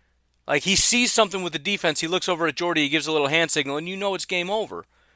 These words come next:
Because he told Jordy something, and Jordy understands completely.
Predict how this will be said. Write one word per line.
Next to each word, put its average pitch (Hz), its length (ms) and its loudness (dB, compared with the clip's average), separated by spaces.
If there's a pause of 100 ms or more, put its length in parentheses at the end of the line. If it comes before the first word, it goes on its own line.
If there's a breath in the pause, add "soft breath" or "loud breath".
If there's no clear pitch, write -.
(420)
Because 160 260 0
he 208 100 0
told 202 280 -2
Jordy 196 240 2
something, 170 280 2
and 156 100 -6
Jordy 175 300 0
understands 170 460 0
completely. 156 580 -4